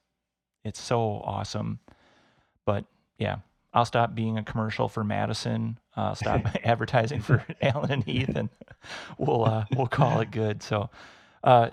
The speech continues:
Speaker 1: Sean, thanks again. Uh, I really appreciate you being on the podcast. Uh, hopefully people learned a little something,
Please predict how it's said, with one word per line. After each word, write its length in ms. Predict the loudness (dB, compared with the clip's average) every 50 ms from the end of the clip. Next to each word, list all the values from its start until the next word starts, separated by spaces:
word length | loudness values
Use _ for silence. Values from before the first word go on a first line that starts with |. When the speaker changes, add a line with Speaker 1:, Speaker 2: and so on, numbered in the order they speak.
| -4 -4
Speaker 1:
Sean, 260 | 6 8 8 8 8
thanks 200 | 6 2 0 -2
again. 420 | -2 0 0 2 2 0 -2 -4 -4 0
Uh, 240 | 2 4 4 4 4
I 40 | 2
really 380 | 0 0 0 0 0 0 -2
appreciate 380 | -2 -2 -4 -4 -2 -2 -2 -4
you 60 | -2
being 180 | -2 -2 0 0
on 80 | 0 0
the 60 | 0
podcast. 640 | 0 0 0 0 -2 -2 -2 0 0 -2 -4 -6 -8 -4
Uh, 180 | -2 -2 -2 -2
hopefully 320 | -2 -4 -4 -2 -4 -4
people 500 | -4 -4 -4 -2 -2 0 0 -2 -4 -6 -4
learned 280 | -2 0 0 0 0
a 40 | 0
little 180 | -2 -2 -2 0
something, 560 | 2 0 0 0 0 -2 -2 -2 -2 -4 -4